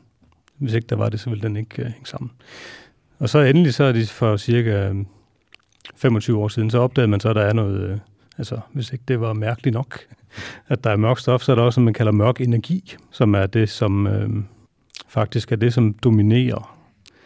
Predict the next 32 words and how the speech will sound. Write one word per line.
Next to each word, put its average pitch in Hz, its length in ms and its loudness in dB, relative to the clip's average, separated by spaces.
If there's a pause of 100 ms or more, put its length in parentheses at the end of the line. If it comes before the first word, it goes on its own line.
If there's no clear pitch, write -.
(400)
ligesom, 104 260 0
energitætheden 110 720 -2
af 98 40 -4
universet. 92 480 -6 (600)
Det 120 120 6
er 120 40 4
sådan 123 160 4
noget, 117 140 6
der, 107 440 2 (140)
der 110 100 0
har 113 120 2
sådan 117 140 2
en 107 40 2
slags, - 400 -4
øh, 101 280 0 (1000)
antityngdeeffekt. 113 1200 -2 (460)
Så - 120 -4
det 107 160 0
får, 107 260 0
øh, 107 100 -2 (520)
det 107 80 -6
får 113 80 -2
universets 110 520 -2
udvidelse 117 360 -2
til 123 80 -2
at, 117 260 -4
at 110 60 -12
gå 120 120 0
hurtigere 113 420 2
og 92 60 -2
hurtigere. 90 320 -4 (500)
Øh, 98 240 -2